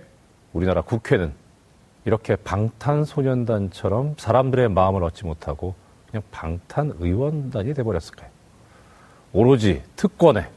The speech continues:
그리고 특권을 위한 그런 국회가 되려고 했던 건 아닌지 이십 대 국회 깊이 생각하고 반성해 보기를 바랍니다.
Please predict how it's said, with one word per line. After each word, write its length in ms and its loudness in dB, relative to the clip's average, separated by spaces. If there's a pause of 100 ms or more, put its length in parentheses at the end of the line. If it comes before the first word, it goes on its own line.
(240)
그리고 280 0 (120)
특권을 500 4
위한 280 6 (580)
그런 240 -4
국회가 340 -2
되려고 300 0
했던 200 -2
건 120 -4
아닌지 300 -8 (640)
이십 180 -4
대 100 2
국회 360 -4 (400)
깊이 800 -2 (280)
생각하고 840 0
반성해 680 -2
보기를 300 0
바랍니다. 380 0